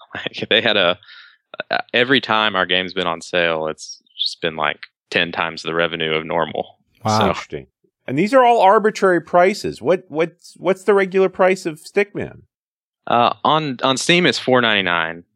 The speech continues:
Speaker 1: uh, and then a tablet version on the App Store is two ninety-nine, and then any phone version is a dollar ninety-nine.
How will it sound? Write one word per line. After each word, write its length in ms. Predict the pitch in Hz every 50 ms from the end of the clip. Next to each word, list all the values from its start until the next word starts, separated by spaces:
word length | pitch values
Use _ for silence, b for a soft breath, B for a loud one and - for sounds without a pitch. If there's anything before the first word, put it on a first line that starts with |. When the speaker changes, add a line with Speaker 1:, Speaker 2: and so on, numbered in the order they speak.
| _ _ -
Speaker 1:
uh, 480 | 90 87 85 82 80 80 80 78 - - _ _ _ _ -
and 160 | - 92 92
then 320 | 95 95 95 95 92 95 - -
a 80 | - 90
tablet 480 | - - 113 113 117 117 113 107 80 92
version 340 | 95 95 95 90 95 92
on 160 | 90 85 85 82
the 100 | 80 73
App 160 | 85 82 -
Store 200 | - - 87 78
is 80 | -
two 240 | - - - 123 120
ninety-nine, 480 | 101 80 76 73 76 76 76 73 78 80 _ _ _ _ _ _ _ _ _ _ -
and 160 | 80 80 80
then 160 | 80 82 82
any 260 | 73 - 87 90 78 78
phone 340 | - - 87 82 80 82
version 300 | 78 78 76 - 78 73
is 180 | 76 71 76 76 _ _ - -
a 80 | - -
dollar 340 | - 76 76 73 71 67
ninety-nine. 460 | - 50 50 - - - - - -